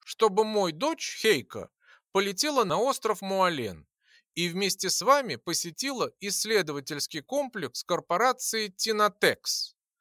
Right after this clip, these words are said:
Новость застала врасплох. Мы с Шушей быстро переглянулись. Лерка подалась назад. Анастасия нахмурилась, впервые при разговоре проявив эмоции. "Зачем вам это?"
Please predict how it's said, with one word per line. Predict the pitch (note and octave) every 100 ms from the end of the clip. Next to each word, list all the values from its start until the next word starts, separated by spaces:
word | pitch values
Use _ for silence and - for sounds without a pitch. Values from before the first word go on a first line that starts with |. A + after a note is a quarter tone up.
| _ _ _
Новость | G#2 A2+ F#3 C#4 D#3+ G2+ - -
застала | - D3 - B3 A#3
врасплох. | F3+ F#3 - - B2 E2+ - _ _ _ _ _ -
Мы | D#3+ G3
с |
Шушей | - C#4 D4 C#3
быстро | A#2 A3+ - G#3
переглянулись. | F3+ G3 F3+ F#3 D#3 F#2+ E2 - - _ _ _
Лерка | A2+ B3+ - G3
подалась | D#3+ D3+ G3+ -
назад. | F#3 F3 B2+ E2+ - _ _ _ _ _ _
Анастасия | D3+ D#3+ - E3+ - C#4 B3+
нахмурилась, | G#3+ G#3 G3+ G3+ D3 A2 F#2 F2+
впервые | - - G#3+ F#3+ D#3
при | C#3+ C#3+
разговоре | C#3 C3 D#3+ A#3 C#4+ E3+
проявив | - D#3 D#3+ A#3+ - -
эмоции. | G#3 D3+ A#2+ - F2+ D#2+ - _ _ _ _ _
"Зачем | F#2 F#2+ B2 - C#4 C4+ D3
вам | C#3 B2+
это?" | E3 C3 - E2